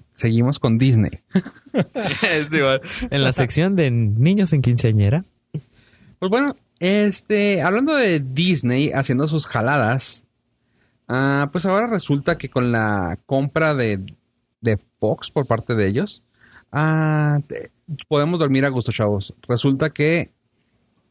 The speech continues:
Speaker 1: pla-, Disney sí planea lanzar todas las películas de Fox que ya están en producción. Y es-, y esa nota me llama a mí la atención por cómo está, ah, escrita. Porque suena así como que, o sea, si te fijas, hasta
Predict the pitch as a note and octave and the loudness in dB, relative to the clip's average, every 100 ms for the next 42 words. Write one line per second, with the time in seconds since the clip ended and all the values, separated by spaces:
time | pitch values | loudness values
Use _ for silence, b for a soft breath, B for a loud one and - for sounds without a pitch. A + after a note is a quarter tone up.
0 | _ C#3+ - - D3 E3 E3 F#3+ - F#3 | _ 0 0 -2 0 2 2 0 0 -2
1 | G3 - - - D3 C#3 D3 C#3 C3 A#2+ | -2 -4 -16 -4 0 0 0 0 -2 -2
2 | - C3+ C#3+ B2 A2+ C3 A#2+ - A#2 - | 0 0 0 0 0 2 0 0 0 0
3 | - F3 - - B2+ A#2 A#2 B2 A#2+ A2+ | -2 -2 -4 -4 0 0 2 0 0 -2
4 | F2+ - - _ _ _ _ _ _ _ | -2 -6 -10 _ _ _ _ _ _ _
5 | _ _ C#3+ D3+ D3 D3+ D3+ D3+ F3+ F#3 | _ _ 0 2 2 -4 -4 0 0 0
6 | G#3+ F3+ E3+ - - - D3 B2 C3 C3+ | 0 0 0 -4 -6 -2 0 2 2 2
7 | C#3+ D3+ B2+ A2+ C3+ C#3+ - C3+ - A#2 | 2 0 -2 -2 -2 -2 -2 -2 0 2
8 | A2+ G#2 A2+ A2+ A2+ A#2 - - C3 C3 | 2 0 0 2 2 0 -2 -4 -2 0
9 | B2+ A2 D2 G2 A2+ - C3+ C3 - - | 0 -2 -2 -4 -6 -2 0 0 -2 -8
10 | - _ _ _ _ _ - B2 B2 - | -12 _ _ _ _ _ -4 -2 0 2
11 | A#2+ A2+ B2 C3 A#2+ - G2 - G#2 B2 | 0 0 0 0 0 0 -2 0 0 2
12 | A#2 A#2 C#3+ C3+ D3+ - F#2+ | 2 0 0 0 0 0 -4